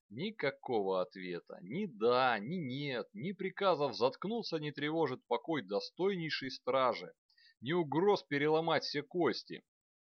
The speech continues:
Фес выждал немного и вновь принялся колотить в дверь наручными браслетами. Получалось громко. Оставалось надеяться, что эти звуки все ж испортят преподобному отцу Этлау пищеварение, и он соблаголовит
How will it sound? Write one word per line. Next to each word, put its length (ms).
Фес 220
выждал 420
немного 480
и 60
вновь 340
принялся 420
колотить 520
в 100
дверь 300
наручными 540
браслетами. 760
Получалось 560
громко. 640
Оставалось 640
надеяться, 680
что 220
эти 200
звуки 460
все 220
ж 60
испортят 640
преподобному 760
отцу 320
Этлау 420
пищеварение, 880
и 80
он 140
соблаголовит 800